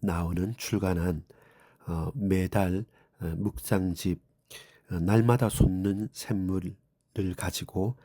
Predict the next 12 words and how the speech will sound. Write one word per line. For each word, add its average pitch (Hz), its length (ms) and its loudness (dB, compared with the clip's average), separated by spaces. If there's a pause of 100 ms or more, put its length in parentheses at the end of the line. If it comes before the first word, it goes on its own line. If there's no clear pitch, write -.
(140)
함께 92 560 0
말씀을 87 560 0 (320)
나눠보도록 90 800 0
하겠습니다. 82 680 -4 (600)
어, 113 80 2
앞으로 104 640 2
십이월 95 540 0
달도 92 680 0 (300)
또 82 260 -2
생명의 107 460 2
삶으로 90 680 -2
한번 90 460 -4